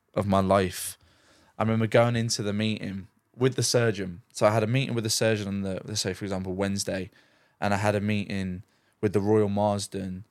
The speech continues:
which is a cancer-specific hospital, on the Thursday. And like I said, I'd prepared for, for the news, and I go in, and the surgeon says, uh, we were obviously talking, and he says,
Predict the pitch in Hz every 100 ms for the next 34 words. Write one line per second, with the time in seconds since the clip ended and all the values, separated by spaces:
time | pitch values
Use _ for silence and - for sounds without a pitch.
0 | - 101 98 92 95 110 101 104 101 95
1 | - - 95 110 98 101 101 - 98 92
2 | 98 - 107 101 - 92 95 _ _ _
3 | _ _ _ _ _ - _ - _ -
4 | 123 127 117 143 120 107 104 110 - 117
5 | 117 - - - 104 98 - 101 101 104
6 | 120 127 107 107 - _ _ _ - 110
7 | 120 120 120 120 101 101 107 113 104 117
8 | 113 101 104 - 104 101 101 98 127 -
9 | 104 101 101 98 98 - 104 101 101 101
10 | 101 - 98 95